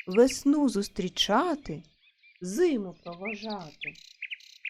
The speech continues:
Ще з давніх часів наші предки ставилися з великою повагою до птахів і чекали їх повернення. Ранній приліт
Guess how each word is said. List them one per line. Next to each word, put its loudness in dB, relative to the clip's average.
Ще -4
з -10
давніх -2
часів -4
наші -4
предки -6
ставилися -4
з -6
великою 0
повагою 0
до -6
птахів -8
і -14
чекали -2
їх -10
повернення. -6
Ранній -2
приліт -4